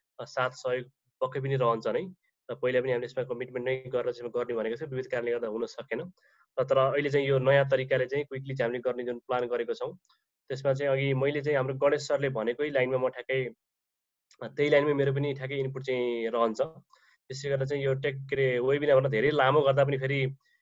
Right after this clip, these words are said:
सबैजना पार्टिसिपेन्टहरू अलिकति boring पनि हुने खालको र, अ, अलिकति हामीले टाइममा पनि छिट्टो सक्नुपर्ने हुने हुन, हुनाले चाहिँ विशेष गरेर चाहिँ पेपरको रूपमा चाहिँ, अ, मेरो चाहिँ input भनेको mainly त्यही तिनवटा session, अघि गणेश सरले भन्नुभएको तिनवटा सेसनमै जाँदाखेरि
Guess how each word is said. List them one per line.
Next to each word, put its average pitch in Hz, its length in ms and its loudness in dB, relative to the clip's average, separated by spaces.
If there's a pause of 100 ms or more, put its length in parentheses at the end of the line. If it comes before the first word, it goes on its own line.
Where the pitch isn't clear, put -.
(180)
सबैजना 135 300 6
पार्टिसिपेन्टहरू 135 580 0
अलिकति 135 240 -2
boring 127 400 -2
पनि 135 100 -2
हुने 120 200 -2
खालको 120 320 -6
र, 175 40 2
अ, 135 340 0 (480)
अलिकति 131 320 -4
हामीले 131 240 2
टाइममा 131 360 4
पनि 139 200 -2
छिट्टो - 200 -10
सक्नुपर्ने 127 520 -6
हुने 117 340 -2
हुन, 117 200 0
हुनाले 113 340 0
चाहिँ 117 180 -2 (560)
विशेष 135 220 -6
गरेर 135 140 2
चाहिँ 135 140 -6
पेपरको 175 500 2
रूपमा 147 320 0
चाहिँ, 117 840 2
अ, 110 120 -2
मेरो 123 360 -2
चाहिँ 139 220 -2
input 135 260 -4
भनेको 113 260 -2
mainly 135 240 -2
त्यही 135 160 -2
तिनवटा 160 300 0
session, - 280 -10
अघि 143 120 -2
गणेश 131 240 2
सरले 131 160 -6
भन्नुभएको 120 360 0
तिनवटा 131 200 -10
सेसनमै 127 360 -6
जाँदाखेरि 123 480 -4